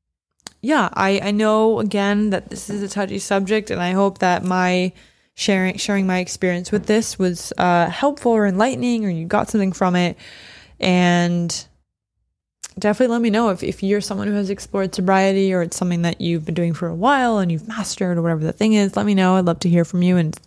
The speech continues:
and learn more about your experience. Um, yeah, it's definitely been pretty cool for me, and I enjoy it. So that's me, but I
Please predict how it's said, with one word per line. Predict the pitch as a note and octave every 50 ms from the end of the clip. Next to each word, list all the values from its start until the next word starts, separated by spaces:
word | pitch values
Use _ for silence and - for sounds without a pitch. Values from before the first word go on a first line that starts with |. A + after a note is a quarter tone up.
| _ _ _
and | - E3+ D#3+ D#3 D3+ D#3 -
learn | E3+ F3+ F3 E3+
more | E3 E3 E3
about | E3+ F#3 F3+ -
your | F3 E3 D#3+
experience. | D#3 - - - - D#3 D#3 D#3+ E3+ G3 A3+ A#3+ - - - - - - - - - - - - - - - _ _ -
Um, | F#3 F#3 F3+ F3 E3 D#3+ D#3 D#3 D#3 F3 F#3+ - _ _
yeah, | - F#3+ G#3 F#3+ F3 D#3+
it's | - - -
definitely | - - F3 E3 - - F3+ F3 E3+ F3 E3+ E3
been | D3+ - E3 D#3+ D#3 D3+ D3+ D#3 E3+ - - - _
pretty | - - - - F#3 E3 - - F3+ F3 E3+ -
cool | - - G3+ F#3+ F3 E3 E3 E3 E3+ E3+
for | E3+ - - - F#3 F3+
me, | F3+ F3+ F3 F3+ E3+ D3+ D3 - - F3+ G3+
and | G#3 G3
I | - - F3 E3+ E3+ E3+ E3+
enjoy | F3 F3+ F#3 F#3 F#3+ G3+ G3+ G#3 G3+ F#3 G3 B3 E4
it. | C#4+ - - - - -
So | - - - - F#3 F3+ F3+ F3 F3+ F3
that's | F3 F#3+ G3+ G#3 G#3 -
me, | A#3 D4+ C#4+ F3+ D#3+
but | D3+ D#3 D#3+
I | E3+ F3 F#3 G3+